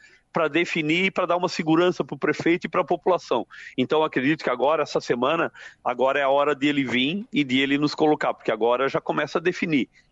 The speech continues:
Então, amanhã temos reunião da bancada de novo, né? Vou conversar com ele e, e vou cobrar, é, essa vinda pra, pra gente poder tá junto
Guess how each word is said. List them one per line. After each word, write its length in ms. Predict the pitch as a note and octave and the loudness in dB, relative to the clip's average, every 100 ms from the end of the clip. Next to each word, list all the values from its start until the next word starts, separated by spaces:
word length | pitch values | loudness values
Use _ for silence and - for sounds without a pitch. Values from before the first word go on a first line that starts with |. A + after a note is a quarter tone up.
| - | -4
Então, 420 | A2+ C3 C3 D3+ | -2 2 2 2
amanhã 480 | B2+ B2+ C3+ C#3+ C3 | 0 0 0 0 0
temos 320 | - C3+ A#2 | 0 0 0
reunião 340 | C3 B2 B2+ C3 | 0 2 2 2
da 80 | |
bancada 420 | B2 A#2+ A#2+ C3 B2 | 2 0 -2 -4 -2
de 100 | A#2+ | 2
novo, 360 | A#2+ C#3+ E3 - - - - - | 4 4 2 -10 -18 -18 -20 -8
né? 220 | A#2 C3 - | -4 -4 -4
Vou 320 | A2 C3+ C3 | 0 2 2
conversar 460 | - B2+ C3 - A#2+ | -2 -2 -2 -2 -2
com 180 | B2 | 0
ele 300 | B2 C#3+ D3+ - | 2 2 0 -2
e, 260 | D3 D3 D3 | 0 2 2
e 100 | C#3+ | 2
vou 180 | B2+ C#3+ | 2 2
cobrar, 500 | E3+ C3 C3 C#3 D#3+ _ _ | 2 2 2 0 -4 _ _
é, 240 | A#2 A2+ B2 | -4 -2 -2
essa 200 | - B2 | -2 -4
vinda 380 | A2 A#2+ C#3 D3+ | 0 0 2 0
pra, 380 | C3+ C3 B2+ | 0 0 0
pra 180 | A#2+ B2+ | -2 -2
gente 220 | A#2 C3 | -2 -2
poder 240 | - C3 C3 | 0 0 0
tá 160 | C3 | -2
junto 440 | A2+ B2 D3 - | 0 2 2 0